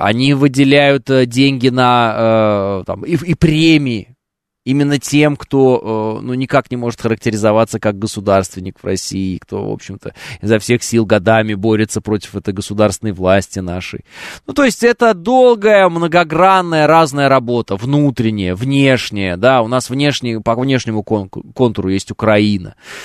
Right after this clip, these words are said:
Сейчас, э, американцы вышли из Афганистана, их интересует сейчас Узбекистан, а это наш опять внешний контур. Мы видим, что,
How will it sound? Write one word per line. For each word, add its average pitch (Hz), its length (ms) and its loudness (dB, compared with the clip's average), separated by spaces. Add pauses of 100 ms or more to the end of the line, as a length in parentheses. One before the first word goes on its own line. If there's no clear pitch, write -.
(140)
Сейчас, 123 340 0
э, 123 320 4
американцы 135 540 0
вышли 127 220 -2
из 120 120 -2
Афганистана, 123 760 0
их 107 200 -8
интересует 113 580 -2
сейчас - 300 -4
Узбекистан, 104 800 -2
а 95 80 -2
это 95 140 -6
наш 95 240 -6
опять 98 300 -4
внешний 98 360 -8
контур. 92 540 -4
Мы 104 120 -6
видим, 139 280 0
что, 131 320 2